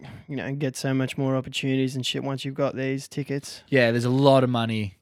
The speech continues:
Speaker 2: in the
Speaker 1: A lot of
Speaker 2: rail.
Speaker 1: money in the rail, for sure.
Speaker 2: And supposedly the guy that was doing our course said that there was gonna be rail in Victoria till twenty fifty.
Speaker 1: <laughs> Yeah.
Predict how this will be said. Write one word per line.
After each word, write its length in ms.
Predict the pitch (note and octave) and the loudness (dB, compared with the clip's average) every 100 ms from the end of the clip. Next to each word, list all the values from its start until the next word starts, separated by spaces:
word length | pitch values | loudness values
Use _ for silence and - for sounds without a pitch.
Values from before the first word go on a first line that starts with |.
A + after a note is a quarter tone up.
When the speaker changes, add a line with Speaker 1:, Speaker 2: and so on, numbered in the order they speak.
| - | -4
Speaker 2:
in 220 | A2 A2 | -2 0
the 80 | G#2+ | 2
Speaker 1:
A 20 | |
lot 200 | G#2 G#2 | 4 6
of 80 | A2 | 4
Speaker 2:
rail. 20 | |
Speaker 1:
money 240 | C3 B2+ | 2 0
in 80 | B2+ | -2
the 80 | B2+ | -6
rail, 300 | B2+ C3 B2 | -6 -6 -8
for 60 | - | -12
sure. 360 | - C3+ C3 A#2+ | -10 -6 -4 2
Speaker 2:
And 280 | A#2 A#2 - _ _ - - _ _ _ - | 2 2 -4 _ _ -20 -20 _ _ _ -12
supposedly 500 | A#2 B2 A#2 A#2 A2+ | -4 0 0 0 -2
the 120 | A2 | -2
guy 240 | A2 G#2+ | 0 0
that 100 | G#2+ | 0
was 140 | G#2 G2 | -4 -4
doing 300 | G#2 G#2 G2+ | -2 -2 -2
our 160 | G2 | -4
course 320 | - A2 A2+ | -4 -6 -4
said 180 | - F#2+ | -6 -8
that 80 | F#2+ | -8
there 140 | G2 | -10
was 120 | F#2 - | -10 -8
gonna 120 | G2 | -6
be 100 | G2 | -4
rail 380 | F#2+ G2 G2 G2 | -4 -4 -4 -6
in 260 | G2 G2 G2 | -8 -10 -10
Victoria 520 | G2 - G2+ G#2 G2 | -14 -10 -8 -6 -8
till 320 | - G2 F#2+ _ _ - _ _ _ _ _ _ _ _ _ _ _ _ _ - | -8 -12 -12 _ _ -20 _ _ _ _ _ _ _ _ _ _ _ _ _ -16
twenty 220 | F#2 G2+ | -10 -10
fifty. 480 | - A2 - - - | -10 -12 -12 -16 -20
Speaker 1:
<laughs> 60 | _ _ _ _ _ - | _ _ _ _ _ -8
Yeah. 140 | - | -6